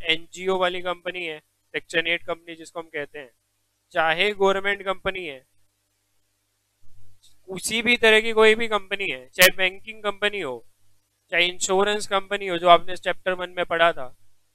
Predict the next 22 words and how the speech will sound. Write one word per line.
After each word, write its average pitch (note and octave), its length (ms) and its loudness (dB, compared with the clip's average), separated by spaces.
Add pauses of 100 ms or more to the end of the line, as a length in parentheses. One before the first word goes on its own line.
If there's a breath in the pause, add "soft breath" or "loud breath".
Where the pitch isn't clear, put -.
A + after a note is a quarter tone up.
(140)
किसी A#3 320 -2
भी B3 160 -2
तरह A3 240 2
की G#3+ 120 -8
company G3+ 420 -4
हो, C#3 300 -8 (440)
साल F3 320 4
में G3+ 140 -2
एक G3 300 -2
एजीएम F3+ 420 -4
जरूर E3 340 -2
करानी E3 360 0
है, F3 120 -8
साल E3+ 280 2
में F3 100 -8
एक F3+ 340 -4 (140)
annual F3+ 360 -4
general E3+ 340 -6
meeting D#3+ 320 -16
जरूर D3+ 320 -8
करानी C#3 420 -10
है। B2 60 -20